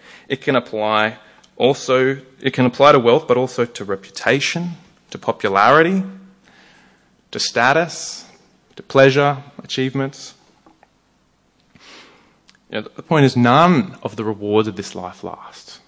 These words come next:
None can be taken with us. We lose all of them.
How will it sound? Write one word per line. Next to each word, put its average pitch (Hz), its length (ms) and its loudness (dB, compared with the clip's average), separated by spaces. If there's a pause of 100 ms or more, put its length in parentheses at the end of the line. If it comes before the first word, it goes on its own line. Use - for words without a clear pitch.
(340)
None 143 440 2
can 113 120 -8
be 95 100 -8
taken - 320 -12
with - 140 -18
us. - 340 -20 (1300)
We 117 120 -10
lose 131 340 -4 (380)
all 131 240 8
of 113 100 -2
them. 87 200 -10